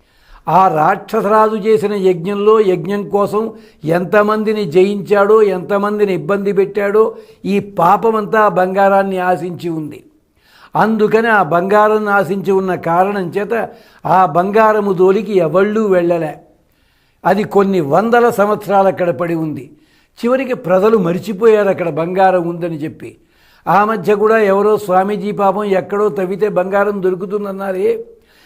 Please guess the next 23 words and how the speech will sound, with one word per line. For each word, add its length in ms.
అలాంటిది 600
కృష్ణ 360
పరమాత్మ 500
చెప్పాడు 460
ఇతనికి, 280
ధర్మరాజుకి, 720
"ఫలానా 540
చోట 160
బంగారం 680
ఉంది 220
కనుక 240
ఆ 140
బంగారం 560
పట్టుకొచ్చి 840
రాజసూయం 720
చెయ్యి" 360
అన్నాడు. 400
ఇప్పుడు 360
మళ్ళీ 340
మనకి 300
వెంటనే 460
డౌట్ 300
రావాలి, 520